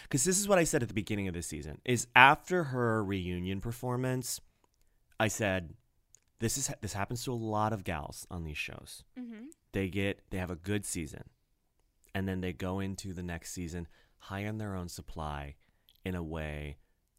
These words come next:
Speaker 1: that brings them down, ultimately. I think we saw it with Leanne Locken,
Speaker 2: Mm.
Speaker 1: um, that she had a really good season, and then her next season,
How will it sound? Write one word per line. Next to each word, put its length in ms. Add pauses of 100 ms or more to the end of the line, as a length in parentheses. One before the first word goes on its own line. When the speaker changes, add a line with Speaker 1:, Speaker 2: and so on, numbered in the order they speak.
(120)
Speaker 1:
that 420 (420)
brings 440
them 240
down, 480 (480)
ultimately. 540 (300)
I 60
think 200
we 80
saw 300
it 60
with 120
Leanne 360
Locken, 500 (840)
Speaker 2:
Mm. 60
Speaker 1:
um, 460 (640)
that 260
she 160
had 120
a 40
really 380
good 180
season, 380
and 120
then 160
her 160
next 220
season, 440